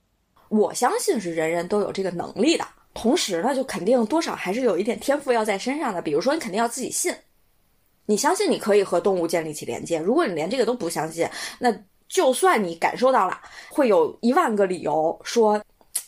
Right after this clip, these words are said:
那个是，可能是我看见他的这个动作了，那个可能是因为我看到他照片里的这个东西，我大概产生了一些联想。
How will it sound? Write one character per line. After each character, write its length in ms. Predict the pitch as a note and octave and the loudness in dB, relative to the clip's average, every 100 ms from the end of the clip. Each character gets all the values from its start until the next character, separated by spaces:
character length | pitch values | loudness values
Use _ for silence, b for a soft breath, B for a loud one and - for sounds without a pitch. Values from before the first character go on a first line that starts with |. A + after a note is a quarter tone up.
| _ | _
那 160 | C4 | 4
个 100 | A#3 | 4
是， 120 | A3+ - | 2 -4
可 120 | A#3+ | 0
能 160 | A3 | 2
是 80 | B3+ | 4
我 120 | B3 | 2
看 200 | F#3+ C#4 | 2 0
见 80 | A3+ | 0
他 120 | G#3+ | 0
的 100 | B3 | 0
这 80 | C4+ | 0
个 100 | C4 | 0
动 160 | D#4+ G4 | 2 0
作 140 | - - | -2 -6
了， 80 | - B B B | -8 B B B
那 100 | F4+ | 2
个 100 | F4+ | 2
可 100 | B3 | 2
能 140 | G3 G3+ | 0 0
是 140 | B3+ | 4
因 120 | B3 | 4
为 120 | C4 C4+ C#4+ B B | 6 4 2 B B
我 260 | G#3 F#3+ D3+ A#2+ F#2 - | 2 4 4 4 2 0
看 160 | D#4 | 0
到 80 | D4 | 0
他 100 | C4 | 0
照 200 | D#4 C4 | 0 -2
片 200 | A#3+ D#4+ | 0 0
里 80 | B3+ | 0
的 120 | F#3 | -2
这 120 | D4 | -2
个 100 | B3 | 0
东 140 | B3+ D#4+ | 2 0
西， 120 | D4+ | -2
我 180 | F#3+ E3 | -2 -2
大 180 | A3 | -2
概 400 | A3 A#3+ G#3 F3+ _ _ _ _ | -2 0 -2 -4 _ _ _ _
产 200 | - G#3 | -4 -2
生 120 | G3+ | 2
了 80 | C#4 | 2
一 60 | B3+ | 2
些 100 | C#4+ | 2
联 260 | A#3+ F#3 | 2 2
想。 140 | D#4 | 0